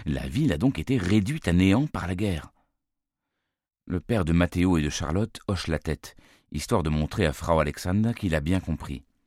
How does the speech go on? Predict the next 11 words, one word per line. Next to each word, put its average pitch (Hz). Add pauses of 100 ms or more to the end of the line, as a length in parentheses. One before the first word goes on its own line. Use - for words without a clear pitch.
(1400)
Herr 87
Alexander 78
aussi, 135 (400)
histoire 90
d'acquiescer 80
à 85
ce -
que 90
raconte 90
sa 85
femme. -